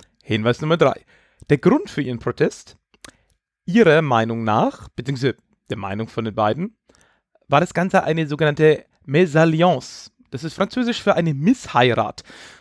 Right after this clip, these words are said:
Und damit bezeichnet man, wenn man nicht standesgemäß heiratet. Denn sie war eine ukrainische Jüdin und Besitzer eines Hutgeschäfts. Obendrein hatte sich ihr Mann aus erster Ehe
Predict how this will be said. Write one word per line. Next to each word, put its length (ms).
Und 140
damit 240
bezeichnet 520
man, 220
wenn 100
man 300
nicht 280
standesgemäß 960
heiratet. 500
Denn 220
sie 400
war 200
eine 220
ukrainische 800
Jüdin 680
und 160
Besitzer 400
eines 280
Hutgeschäfts. 720
Obendrein 920
hatte 280
sich 280
ihr 120
Mann 420
aus 260
erster 360
Ehe 320